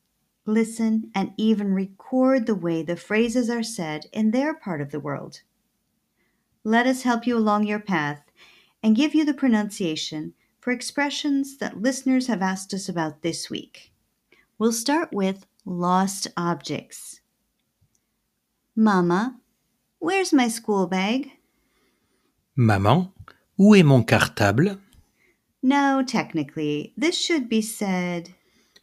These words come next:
Speaker 2: Où est-ce que se trouve mon cartable?
Speaker 1: Or simply,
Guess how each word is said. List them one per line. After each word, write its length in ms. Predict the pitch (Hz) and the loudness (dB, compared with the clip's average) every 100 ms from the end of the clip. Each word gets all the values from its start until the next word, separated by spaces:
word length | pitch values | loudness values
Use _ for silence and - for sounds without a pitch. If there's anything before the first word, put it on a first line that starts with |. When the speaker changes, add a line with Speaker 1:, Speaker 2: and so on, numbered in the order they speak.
| _ - - | _ -20 0
Speaker 2:
Où 160 | 175 208 | 8 8
est-ce 220 | 220 - | 8 2
que 100 | - | 0
se 160 | - 135 | 4 2
trouve 440 | - 139 131 123 | 2 4 6 6
mon 160 | 113 107 | 4 4
cartable? 720 | 120 104 - 107 110 160 185 - - - _ _ _ | 2 2 2 2 2 2 -2 -10 -20 -20 _ _ _
Speaker 1:
Or 220 | 254 262 | -2 -2
simply, 800 | 254 - 202 190 202 196 190 | -2 -4 -6 -4 -6 -4 -4